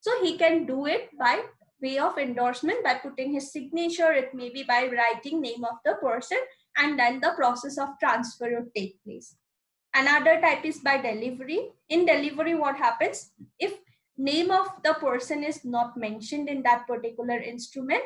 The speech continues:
then it can be transferred simply by way of delivery. For example, I have a check with me where my name is not written or anyone's name is not written. So what I can do is that I can simply transfer that particular check to someone else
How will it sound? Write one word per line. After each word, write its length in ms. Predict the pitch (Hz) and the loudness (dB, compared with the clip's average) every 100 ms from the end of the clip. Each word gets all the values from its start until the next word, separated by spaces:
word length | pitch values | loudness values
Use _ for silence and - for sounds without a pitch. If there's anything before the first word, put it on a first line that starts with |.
| - | 2
then 240 | 269 311 | 2 2
it 120 | 330 - 277 | -2 -4 -6
can 200 | 254 254 | -6 -6
be 140 | 294 | -6
transferred 540 | - 247 226 - 359 | 2 2 2 -2 -4
simply 480 | - 370 269 - 311 | -2 -2 -2 -2 -2
by 260 | 262 226 233 | 2 2 2
way 160 | 226 220 | -2 -2
of 100 | 226 - | -2 -2
delivery. 480 | 214 208 208 202 220 _ _ _ _ _ - | -4 -4 -8 -14 -18 _ _ _ _ _ 0
For 100 | 285 | 0
example, 520 | 285 294 269 285 302 | 2 2 2 2 2
I 80 | 294 | 2
have 240 | 294 262 | 0 -2
a 120 | 294 | -4
check 340 | - 262 254 - | -4 -4 -4 -6
with 280 | 311 311 277 | -8 -6 -4
me 200 | 339 453 | -2 0
where 240 | 254 294 523 - _ 262 | 2 2 0 -8 _ 0
my 180 | 294 | 2
name 300 | 330 277 269 | 4 2 0
is 180 | 302 294 | -2 -2
not 220 | 247 240 240 | -2 -2 -2
written 320 | 220 208 220 226 | -6 -4 -4 -2
or 180 | 262 262 | -2 0
anyone's 520 | 269 311 320 330 339 | 0 4 4 4 0
name 220 | 262 226 | -6 -6
is 180 | 233 240 | -8 -8
not 240 | 226 226 226 | -4 -4 -4
written. 280 | 202 - 214 _ _ | -12 -12 -20 _ _
So 200 | - 277 | -2 2
what 200 | 262 277 | 4 2
I 120 | - 285 | 0 -2
can 260 | 294 277 | -4 -6
do 140 | 262 262 | -6 -6
is 120 | - | -2
that 140 | 453 330 | -2 0
I 100 | 262 | 0
can 180 | 349 | -4
simply 520 | - - 311 302 349 370 | -6 -2 -2 0 -2 0
transfer 520 | 359 233 240 - 294 | 0 0 -2 -4 0
that 200 | 262 247 269 | 2 0 -2
particular 500 | 240 240 254 262 262 | -6 -6 -6 -4 -4
check 220 | 277 254 - | -4 -4 -4
to 80 | 320 | -2
someone 460 | - 302 277 302 - | 0 0 2 0 0
else 180 | 285 508 | 2 2